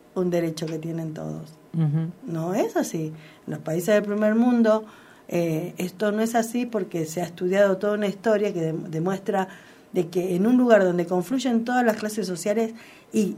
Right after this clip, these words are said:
Speaker 1: están en un auto que puede transformarse en un arma, la persona que está ahí tiene que ser totalmente proba porque
Speaker 2: Mm.
Speaker 1: está invadiendo un espacio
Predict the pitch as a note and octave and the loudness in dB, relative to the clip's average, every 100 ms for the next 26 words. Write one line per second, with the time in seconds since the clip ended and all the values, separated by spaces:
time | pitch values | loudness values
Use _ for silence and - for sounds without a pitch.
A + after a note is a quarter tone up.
0 | - - A#3 G#3+ G3+ G3 A3+ A#3 G3+ E3+ | -8 0 4 4 4 0 4 6 4 2
1 | E3 D#3 E3 E3+ B3 A#3+ A3 F3 F3 E3+ | -4 -4 -6 0 2 2 0 -2 -4 -4
2 | E3+ F#3+ A#3+ A#3+ G3 G#3 A3+ D#3 D#3 D#3+ | -2 0 0 0 0 4 4 2 0 -2
3 | E3 - G#3 A#3+ C4 - E4 A#3 E3+ - | -4 -2 0 0 -2 2 2 2 -2 -4
4 | G3 A3+ D#4 - - - - - B3 A#3+ | -2 0 -2 -6 -20 -20 -20 -4 0 0
5 | A3 - A3+ A#3 - - - - - F#3 | 0 0 0 0 -12 -20 -20 -18 -4 -4
6 | F#3 D4+ C#4+ C4+ B3 G3+ D#3+ F3 B3 B3+ | 2 4 6 4 4 0 0 2 4 2
7 | G3 F3+ F3 F#3 F3+ B3 C#4+ A#3+ F#3+ A3+ | 2 -2 -2 0 2 4 4 6 4 4
8 | B3 A3+ E3 - G3 A3 - A#3+ A3+ | 4 2 -2 -2 0 0 0 -2 -2